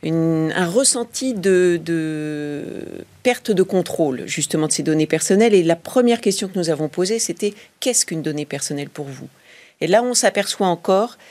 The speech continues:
qu'il y a un certain nombre de concepts qui sont passés, données personnelles,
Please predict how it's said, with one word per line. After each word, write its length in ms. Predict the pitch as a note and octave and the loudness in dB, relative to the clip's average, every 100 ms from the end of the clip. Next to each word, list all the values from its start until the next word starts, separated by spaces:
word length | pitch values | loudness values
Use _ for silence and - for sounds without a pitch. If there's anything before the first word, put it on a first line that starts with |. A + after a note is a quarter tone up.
| - - | -20 -10
qu'il 140 | - F#3+ | -2 2
y 80 | |
a 20 | G#3 | 2
un 60 | |
certain 260 | G3+ G3 G3+ | 0 0 0
nombre 160 | G#3+ | 2
de 120 | F3 F3 | 2 2
concepts 540 | G3+ G3+ - - F#3 | 0 0 0 -2 -6
qui 140 | - | -4
sont 180 | E3 D#3+ | -4 -4
passés, 540 | C#3 G3 G3 - D3+ - - - - | 0 0 2 -2 -4 -10 -20 -20 -8
données 300 | - D#3+ E3 | -2 0 0
personnelles, 720 | E3 D3 - C#3 C3 D3 | -2 -4 -2 -2 -2 -6